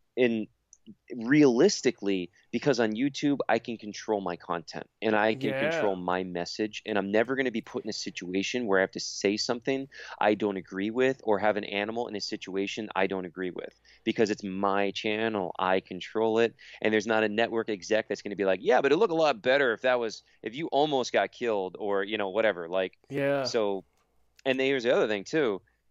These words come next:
Speaker 1: is what I also learned from doing a lot of T V shows is I would, I would be on a show and I'd make a couple hundred bucks, almost get killed. They would make hundreds of thousands,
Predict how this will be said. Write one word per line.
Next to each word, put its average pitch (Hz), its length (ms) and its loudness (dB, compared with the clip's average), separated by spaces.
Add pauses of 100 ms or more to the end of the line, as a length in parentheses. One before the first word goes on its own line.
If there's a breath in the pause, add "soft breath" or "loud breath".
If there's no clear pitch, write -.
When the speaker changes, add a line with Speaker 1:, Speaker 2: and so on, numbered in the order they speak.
(100)
Speaker 1:
is 104 180 -2
what 107 140 2
I 104 140 6
also 110 360 2
learned 98 320 -6
from 98 260 -6
doing 104 220 -4
a 98 40 -2
lot 95 140 2
of 92 80 -6
T 104 120 -8
V 98 120 -4
shows 95 360 -2
is 92 160 -6
I 131 120 4
would, 127 280 -2
I 120 120 4
would 123 140 -2
be 113 140 -4
on 104 120 -4
a 92 40 -10
show 104 380 -2
and 101 120 -4
I'd 104 100 0
make 101 280 -6 (120)
a 101 60 -18
couple 101 260 -8
hundred 92 320 -8
bucks, 98 460 -2 (420)
almost 117 460 0
get 95 180 -6
killed. 90 460 -2 (400)
They 101 180 2
would 120 180 0
make 90 340 -4 (380)
hundreds 117 520 -2
of 90 120 -4
thousands, 92 840 -2